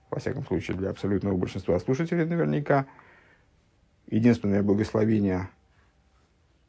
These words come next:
произносить которое заповедано письменной Торой, это послетрапезное благословение, как сказано, «И поешь ты, и насытишься, и благословишь». Вот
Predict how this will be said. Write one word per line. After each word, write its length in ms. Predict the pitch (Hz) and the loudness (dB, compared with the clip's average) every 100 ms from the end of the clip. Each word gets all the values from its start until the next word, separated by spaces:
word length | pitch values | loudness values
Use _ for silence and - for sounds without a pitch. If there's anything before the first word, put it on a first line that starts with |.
| _ _ _ _ _ _ | _ _ _ _ _ _
произносить 440 | - 113 107 113 104 | 2 4 4 2 0
которое 380 | 104 101 104 98 | 0 2 0 0
заповедано 500 | 98 104 101 98 101 | 4 4 4 2 0
письменной 420 | 110 101 98 98 | 0 0 0 2
Торой, 240 | 98 92 87 | 4 4 2
это 120 | 98 | 0
послетрапезное 720 | 110 110 104 104 85 - 87 | -2 -2 0 0 0 0 0
благословение, 840 | 87 92 - 107 165 190 180 165 - _ - | 0 -2 0 2 4 2 2 -2 -10 _ -6
как 160 | - | -6
сказано, 360 | - 98 92 92 | 0 0 2 0
«И 60 | 90 | 0
поешь 320 | 98 101 98 | 2 2 2
ты, 100 | - | -2
и 40 | |
насытишься, 600 | 95 - - 98 104 - | -2 -2 -2 -4 -6 -6
и 160 | - 117 | -4 0
благословишь». 760 | 104 95 92 92 95 170 220 - - - - - | 2 2 0 -2 0 0 -2 -10 -20 -20 -14 0
Вот 260 | 147 190 | 2 2